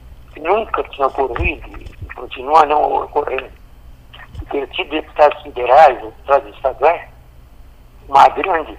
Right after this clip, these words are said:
parte do êxito da obra que apareceu com vários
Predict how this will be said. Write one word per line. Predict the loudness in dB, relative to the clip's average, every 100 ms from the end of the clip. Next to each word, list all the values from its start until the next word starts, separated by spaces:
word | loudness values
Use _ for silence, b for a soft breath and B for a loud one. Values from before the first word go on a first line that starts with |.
| -2
parte | 4 4 2 -8 -20 -20 -20 -20 -18 -18 -18
do | -10 -4
êxito | -4 -6 -12 -20 -10
da | 0 4
obra | 6 4 -2 -18 -20 -20 -20 -20 -20 -20 -20 -20 0
que | 0
apareceu | 2 -2 -4 -8 -6 -6
com | -8 -4
vários | 6 6 6 0 -12 -18